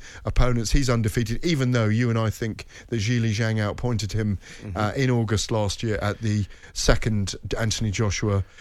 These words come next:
Speaker 1: uh, Alexander Usyk fight. Let's just go through those.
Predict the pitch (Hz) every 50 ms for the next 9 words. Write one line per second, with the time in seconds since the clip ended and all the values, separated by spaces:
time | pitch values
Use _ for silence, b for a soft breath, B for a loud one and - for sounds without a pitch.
0 | B B B 107 101 85 101 113 113 101 104 113 107 104 107 110 107 - - -
1 | - - 95 90 90 143 185 190 - 277 226 - - 233 214 202 165 - - 180
2 | 165 147 131 107 107 95 90 90 90 85 -